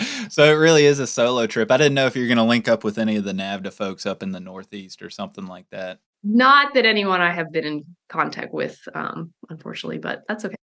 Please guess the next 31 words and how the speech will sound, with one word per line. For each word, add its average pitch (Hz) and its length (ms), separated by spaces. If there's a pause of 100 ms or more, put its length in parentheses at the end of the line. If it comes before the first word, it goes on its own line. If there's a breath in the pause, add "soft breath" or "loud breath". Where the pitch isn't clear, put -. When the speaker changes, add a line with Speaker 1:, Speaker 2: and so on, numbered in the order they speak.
Speaker 1:
That's 131 220
awesome. 120 360
So 151 200
I, 139 340
I 131 40
gotta 131 200
ask, 117 360
I'm 101 140
curious, 110 380
why 113 220
New 117 200
Hampshire 104 440
out 95 160
of 95 80
all 101 140
the 107 140
other 104 180
states? 107 460
You 113 60
know, 107 80
you 117 180
hear 156 240
some 131 300
about 113 300
New 110 100
Hampshire 107 520
here 107 180
and 98 120
there, 110 240
but, 101 240
uh, 95 200